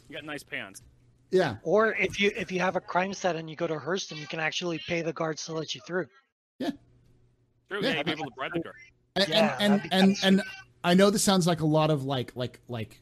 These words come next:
Speaker 2: Imagine talk conversation. It really isn't. This is stuff that's already in,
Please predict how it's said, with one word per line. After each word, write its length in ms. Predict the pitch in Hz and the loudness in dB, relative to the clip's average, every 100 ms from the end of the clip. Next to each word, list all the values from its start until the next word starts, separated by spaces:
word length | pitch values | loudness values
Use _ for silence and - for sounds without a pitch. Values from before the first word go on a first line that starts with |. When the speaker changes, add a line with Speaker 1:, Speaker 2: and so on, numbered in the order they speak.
| _ | _
Speaker 2:
Imagine 760 | 135 127 139 147 160 165 170 165 | -2 0 0 0 0 0 0 -2
talk 260 | 170 165 | -2 -4
conversation. 640 | 185 185 185 196 - 220 226 - | -4 -4 -2 -4 -4 -6 -6 -6
It 100 | 190 196 | -6 -2
really 480 | 170 262 285 202 | 0 0 -2 -2
isn't. 380 | 180 240 135 - - | -2 -2 -4 -4 -4
This 160 | 175 | -2
is 100 | 285 | -2
stuff 220 | - 233 | -2 -2
that's 180 | 233 - | -4 -8
already 600 | - 175 202 214 196 175 | -4 0 0 0 -4 -4
in, 380 | 185 175 165 160 | -2 0 -2 -4